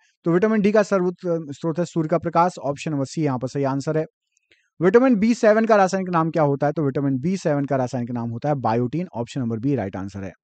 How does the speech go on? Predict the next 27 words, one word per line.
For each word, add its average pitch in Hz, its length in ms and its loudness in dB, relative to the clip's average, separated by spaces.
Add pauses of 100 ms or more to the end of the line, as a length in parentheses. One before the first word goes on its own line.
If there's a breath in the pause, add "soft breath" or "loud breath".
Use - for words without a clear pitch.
(1040)
जिप्सम 214 420 4
का 247 100 6
रासायनिक 208 340 4
सूत्र 202 260 -4
क्या 208 160 6
है? 202 160 4
तो 196 140 -2
जिप्सम 208 360 2
का 226 120 6
रासायनिक 196 320 2
सूत्र 190 260 -2
होता 170 180 4
है 170 60 4
आपका 175 180 0
सीएसओ 214 500 2
फ़ोर 202 220 0
into 185 280 -2
टू 196 140 4
एच 139 180 2
टू, 180 120 2
ऑप्शन 135 300 -4
नंबर 135 180 4
बी 135 180 2
सही 143 180 0
आंसर 135 260 0
हो 135 100 4
जाएगा। 135 300 2